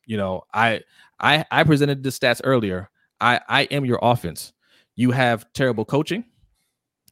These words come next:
You ha-, you brought in terrible players. You haven't done a good job scouting. You or Ozzie,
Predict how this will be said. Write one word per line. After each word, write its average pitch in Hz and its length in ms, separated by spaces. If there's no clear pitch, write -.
You 127 140
ha-, 147 100
you 131 140
brought 123 220
in 104 120
terrible 117 300
players. 180 440
You 120 140
haven't 135 160
done 123 140
a 117 40
good 110 160
job 95 160
scouting. 147 400
You 113 180
or 123 240
Ozzie, 120 360